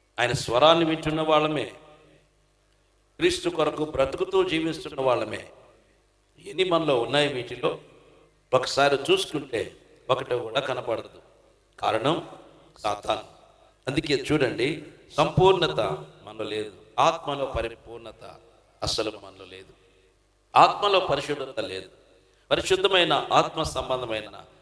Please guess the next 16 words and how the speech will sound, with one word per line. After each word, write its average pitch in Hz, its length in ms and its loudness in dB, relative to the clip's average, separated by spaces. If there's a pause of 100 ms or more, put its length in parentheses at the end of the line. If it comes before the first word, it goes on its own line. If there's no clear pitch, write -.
(220)
కార్యములు 143 640 0 (220)
మనిషి 151 260 -2
జీవితంలో 123 760 -10
జరగటం 135 520 -4
లేదు. 95 200 -18 (500)
ఎప్పుడు 143 320 0
చూసినాను 135 760 -4 (460)
మానవ 175 300 4
సంబంధమైన 127 800 -2
ఆలోచనలే, 98 840 -6 (840)
మానవ 190 280 8
సంబంధమైన 131 880 -2 (140)
తలంపులే, 98 640 -6 (640)
మానవ 180 240 4
సంబంధమైన 139 960 0
విధానమే. 101 760 -4